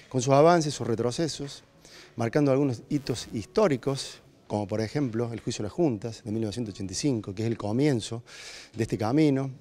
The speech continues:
que es un modelo en el mundo, comparándolo con otros sistemas, con otros países, en relación a la respuesta que se han dado a los graves crímenes contra la humanidad.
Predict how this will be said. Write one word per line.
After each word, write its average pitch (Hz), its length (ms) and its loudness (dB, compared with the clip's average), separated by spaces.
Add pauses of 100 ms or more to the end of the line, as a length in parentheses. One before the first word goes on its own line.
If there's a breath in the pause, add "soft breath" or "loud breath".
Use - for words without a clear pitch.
(140)
que 127 120 -2
es 113 120 -6
un 117 120 -2
modelo 123 320 4
en 117 60 0
el 113 100 0
mundo, 156 420 4 (300 loud breath)
comparándolo 156 680 4
con 160 140 0
otros 175 480 -4
sistemas, 151 840 0
con 131 80 -2
otros 143 220 -2
países, 151 580 2 (500 loud breath)
en 120 200 -2
relación 117 320 0
a 156 60 -2
la 127 100 -4
respuesta 113 500 -6
que 101 80 -10
se 120 120 -4
han 113 100 -2
dado 120 160 0
a - 20 -2
los 104 120 -4
graves 117 300 -4
crímenes 110 360 -6
contra 95 240 -10
la 98 60 -10
humanidad. 92 280 -12